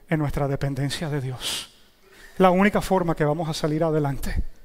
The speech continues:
Si no, nos vamos a volver locos. Porque si te voy a hablar en puntos en este día, número uno, te pudiera decir que la vida es frágil.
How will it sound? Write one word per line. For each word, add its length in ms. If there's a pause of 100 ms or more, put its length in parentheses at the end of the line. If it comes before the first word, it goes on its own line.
(640)
Si 200
no, 100
nos 140
vamos 240
a 60
volver 320
locos. 300 (4000)
Porque 1080 (140)
si 160
te 100
voy 160
a 40
hablar 240
en 200
puntos 480
en 140
este 280
día, 320 (1160)
número 320
uno, 200
te 100
pudiera 340
decir 1000
que 140
la 100
vida 200
es 80
frágil. 520